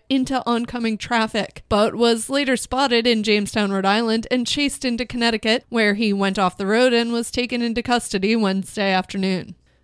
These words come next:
Middleborough police continue to search for the suspects in the March twenty-sixth vandalism to Middleborough High School that included hateful language and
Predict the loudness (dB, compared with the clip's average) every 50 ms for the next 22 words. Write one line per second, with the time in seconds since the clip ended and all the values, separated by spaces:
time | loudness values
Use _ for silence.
0 | _ -8 -2 0 0 2 4 6 6 4 4 2 0 2 2 0 0 -2 -4 -2
1 | -2 -2 -2 -2 -2 -2 -2 -2 -2 0 -2 0 0 0 -2 -2 -2 -4 -4 -2
2 | -2 -2 0 0 0 0 2 0 0 0 0 -2 -2 0 0 0 0 0 -2 -4
3 | -6 -4 -2 -2 0 0 0 -2 -4 -4 -8 -2 0 2 2 2 2 2 2 2
4 | 4 2 2 0 0 0 0 0 2 2 2 2 2 4 4 4 4 4 4 2
5 | 2 0 0 2 2 2 2 0 -2 -2 0 2 2 4 4 2 2 0 0 0
6 | 0 2 0 -2 -2 0 0 0 0 0 -2 -4 -2 0 0 0 0 0 0 0
7 | 0 0 -2 -2 -2 -2 -2 -2